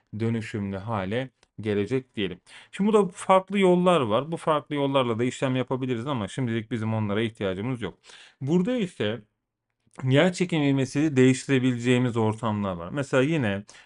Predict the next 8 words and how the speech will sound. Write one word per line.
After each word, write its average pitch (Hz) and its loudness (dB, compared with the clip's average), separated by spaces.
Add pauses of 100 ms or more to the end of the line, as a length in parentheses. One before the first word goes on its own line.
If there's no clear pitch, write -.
(120)
bu 160 -4
kaykaycıyı 120 2
buradan 117 0
bırakalım 120 -4 (320)
ve 135 -6
aşağı 143 0
doğru 117 -2
indiğimizde 117 -4